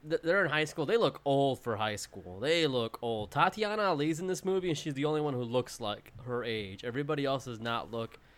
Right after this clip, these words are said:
This is like the era of the nineties where, like, you're play-, like,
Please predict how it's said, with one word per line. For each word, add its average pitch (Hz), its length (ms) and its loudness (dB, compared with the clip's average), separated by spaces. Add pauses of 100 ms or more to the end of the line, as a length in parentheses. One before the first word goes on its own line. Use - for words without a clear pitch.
(200)
This 123 140 -6
is 143 140 0
like 147 180 0
the 143 140 -2
era 135 260 2
of 113 140 -6
the 120 60 -4
nineties 113 460 -2
where, 101 360 -4 (360)
like, 107 220 -6
you're 110 100 -10
play-, 139 280 -4
like, 113 180 -6